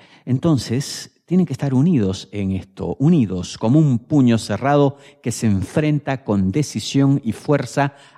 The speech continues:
a todos los embates de la vida. Dime si es eso o no ser pareja. Piénsalo.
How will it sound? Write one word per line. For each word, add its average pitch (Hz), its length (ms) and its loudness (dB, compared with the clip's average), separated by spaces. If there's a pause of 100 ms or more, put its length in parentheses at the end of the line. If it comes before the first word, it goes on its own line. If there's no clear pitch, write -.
a 113 120 -2
todos 147 480 0
los 113 180 -2
embates 110 480 0
de 117 80 -4
la 107 100 0
vida. 92 300 -2 (540)
Dime 165 260 2
si - 380 -4
es - 560 -6
eso 107 800 -4
o 127 160 4
no 117 600 2
ser 123 380 -2
pareja. - 580 -10 (600)
Piénsalo. - 600 -16